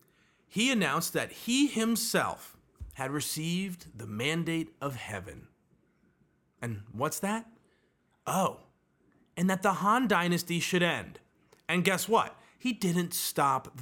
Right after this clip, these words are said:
there, because he then proclaimed the start of his own dynasty,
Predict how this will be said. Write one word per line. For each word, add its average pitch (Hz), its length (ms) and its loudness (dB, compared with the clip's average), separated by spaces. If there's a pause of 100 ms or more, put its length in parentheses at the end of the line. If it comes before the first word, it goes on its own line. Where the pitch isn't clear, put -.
there, 139 420 -2 (720)
because 156 440 0
he 208 200 0
then 175 340 2
proclaimed 123 800 -2
the 147 100 -6
start - 520 -4 (580)
of 135 180 -2
his 170 280 2
own 175 320 4
dynasty, 87 680 -8